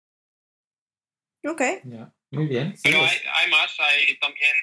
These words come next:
Speaker 3: hay, hay, por ejemplo, el rechtswinkel, eh, pero tienes que pedir a, a tu gemeente, si, pues,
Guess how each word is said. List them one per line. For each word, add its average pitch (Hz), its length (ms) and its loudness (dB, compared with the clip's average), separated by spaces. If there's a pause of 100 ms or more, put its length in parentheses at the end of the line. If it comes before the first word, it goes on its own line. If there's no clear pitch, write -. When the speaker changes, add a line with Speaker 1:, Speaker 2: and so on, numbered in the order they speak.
(100)
Speaker 3:
hay, 135 300 2
hay, 127 220 2
por 135 160 -10
ejemplo, 131 1040 -6
el 127 200 -4
rechtswinkel, - 680 -2 (480)
eh, 120 320 0
pero 123 240 -2
tienes 135 240 0
que 120 160 2
pedir 123 480 2
a, 123 480 0
a - 80 -4
tu 131 100 -12
gemeente, - 640 0 (120)
si, 123 600 -4
pues, 143 240 0